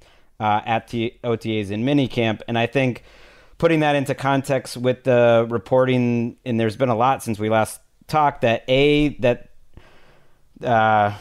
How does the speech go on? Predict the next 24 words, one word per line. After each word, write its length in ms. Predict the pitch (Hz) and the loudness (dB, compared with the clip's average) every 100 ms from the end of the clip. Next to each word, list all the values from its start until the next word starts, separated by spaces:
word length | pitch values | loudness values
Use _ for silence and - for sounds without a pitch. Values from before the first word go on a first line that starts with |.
| - - - | -20 -20 -16
his 220 | - 143 135 | -4 -4 -2
side, 380 | - 120 123 | 0 0 2
Watson's 460 | 117 120 117 123 110 | 2 0 0 -4 -2
side, 180 | 120 117 | 0 0
is 140 | 101 | -2
bracing 580 | - 110 117 - 120 113 | -2 0 0 0 -2 -2
for 160 | 113 101 | -2 -2
a 40 | |
potential 680 | - - 113 113 120 113 104 | -4 -6 -4 -2 0 0 0
one-year 400 | 107 107 107 101 | 0 0 0 -2
suspension. 560 | 101 - 117 117 120 | -8 -4 -2 -2 -4
That 160 | 104 104 | -2 -4
was 100 | 101 | -4
in 80 | 101 | -6
the 80 | 98 - | -6 -6
Washington 540 | 110 104 - 92 92 | -2 -2 -2 -10 -10
Post. 340 | 85 131 131 - | -4 -2 -2 -4
We 80 | 104 | -8
don't 160 | 98 | -4
know 140 | 98 95 | -4 -4
if 100 | - | -6
that's 220 | 101 - | -10 -8
gonna 220 | 104 98 | -10 -6
happen 460 | 98 98 107 98 | -4 -4 -4 -8